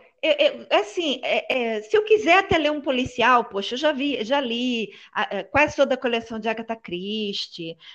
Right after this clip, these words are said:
ah, sei lá, outros autores aí que tem muitos sanguinários, sabe? Eu,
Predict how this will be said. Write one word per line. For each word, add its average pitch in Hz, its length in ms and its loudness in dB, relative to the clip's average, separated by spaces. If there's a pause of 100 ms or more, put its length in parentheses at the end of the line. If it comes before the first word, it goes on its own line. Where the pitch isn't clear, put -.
ah, 214 300 0
sei 277 180 -2
lá, 247 280 4
outros 233 380 0
autores 220 520 -2
aí 214 320 -2
que 202 140 -14
tem 202 300 -8
muitos 214 340 -6
sanguinários, 196 960 -2
sabe? 190 420 -4
Eu, 180 80 -8